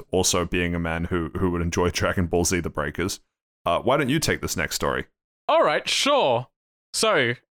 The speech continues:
Speaker 2: um, right before g-, recording this podcast, uh, Bandai Namco decided they're going to drop a trailer specifically for me to show off that, uh, they're doing a, uh, showing off what Majin Buu looks like in the game. But forget about Majin Buu for a second.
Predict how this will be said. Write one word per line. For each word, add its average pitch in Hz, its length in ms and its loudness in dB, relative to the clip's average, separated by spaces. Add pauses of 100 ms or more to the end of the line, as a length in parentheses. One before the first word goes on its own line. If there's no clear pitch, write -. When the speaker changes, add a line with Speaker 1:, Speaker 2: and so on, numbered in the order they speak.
(100)
Speaker 2:
um, 156 500 2
right 165 240 2
before 208 440 2
g-, 165 140 -8
recording 165 560 2
this 151 160 2
podcast, 143 760 0
uh, 143 60 2
Bandai 151 540 2
Namco 147 380 2
decided 131 340 0
they're 165 100 2
going 165 180 2
to 147 80 -2
drop 139 220 0
a 139 40 -6
trailer 127 500 2 (280)
specifically 190 600 0
for 143 200 0
me 147 280 0
to - 100 -2
show 147 300 2
off 135 240 0
that, 123 240 0 (120)
uh, 135 260 2
they're 135 120 2
doing 135 380 2
a, 123 180 0 (160)
uh, 143 300 0 (540)
showing 247 340 2
off 226 160 2
what 170 240 2
Majin 151 380 2
Buu 131 340 2
looks 120 260 -2
like 117 280 -2
in 151 160 -2
the 123 80 0
game. 117 380 -2 (500)
But 156 300 -2
forget 339 200 2
about 226 220 2
Majin 175 340 2
Buu 165 200 2
for 156 160 2
a 117 100 2
second. 135 560 -2